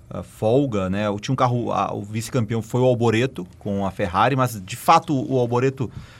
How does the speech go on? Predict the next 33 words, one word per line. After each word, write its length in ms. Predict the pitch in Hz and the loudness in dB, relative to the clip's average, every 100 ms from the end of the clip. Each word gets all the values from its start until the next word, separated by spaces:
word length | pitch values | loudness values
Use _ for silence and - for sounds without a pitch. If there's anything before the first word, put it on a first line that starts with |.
| - - | -14 -2
é, 300 | 117 110 107 | 2 4 4
não, 200 | 123 123 | 2 2
não 240 | 117 117 | 0 -2
conseguiu 320 | 135 127 135 | -2 -2 0
brigar 400 | 147 120 98 127 | 0 0 6 6
pelo 240 | 131 113 98 | 6 0 -2
título, 340 | - 123 117 | -4 -6 -4
né? 80 | 107 | -2
A 40 | |
vantagem 300 | 101 101 107 | 0 0 -2
do 80 | 104 | -2
Prost 280 | 92 104 104 | -4 -4 -4
desde 200 | 104 104 | -6 -4
o 20 | |
início 200 | 101 101 | -4 -4
apareceu. 580 | 95 98 98 - 98 123 - - - - - | -6 -6 -6 -6 -6 -6 -10 -20 -20 -20 -4
Rosberg 760 | 135 117 101 127 123 107 104 | 0 2 4 6 4 0 -6
foi 300 | - 120 113 | -4 -2 -2
terceiro 640 | 110 123 95 - 120 127 | -2 -4 -4 -2 -2 -2
de 100 | 107 | -2
Williams 460 | 131 120 127 151 135 | -2 0 0 0 -2
e 40 | |
o 40 | 135 | -4
Senna 280 | - 131 131 | -4 -4 -4
quarto 420 | - 120 120 127 | 0 0 0 -4
colocado. 500 | 123 127 127 104 90 | -2 -2 -2 -2 -2
Então 140 | 104 | -6
o 40 | 113 | -6
Senna 200 | 127 131 | -2 -2
na 80 | |
primeira 300 | 127 120 139 | 0 0 0
temporada 520 | 160 147 131 117 117 104 | 0 0 2 2 0 -2
dele, 380 | 104 104 92 | -2 -2 -4